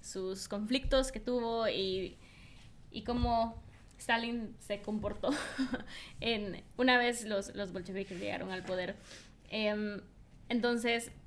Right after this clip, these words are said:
creo que para defender el legado de Lenin también tenemos que separarlo de su relación, eh, con, con Stalin, que es lo que le gusta hacer a, a, a los burgueses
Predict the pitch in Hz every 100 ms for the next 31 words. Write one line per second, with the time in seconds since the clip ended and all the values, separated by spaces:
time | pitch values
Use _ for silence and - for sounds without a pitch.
0 | - 269 269 247 214 - - 226 220 226
1 | 226 220 240 247 220 208 208 202 202 202
2 | 208 247 214 196 190 208 208 214 196 190
3 | 180 - 180 196 202 233 254 214 294 -
4 | - - - 196 190 185 185 202 196 202
5 | - - 185 175 - 185 185 180 - 202
6 | 190 190 196 196 196 185 190 190 - -
7 | 196 - 180 190 - 185 - 190 202 -
8 | 208 220 196 185 - - - 196 190 185
9 | 185 202 240 262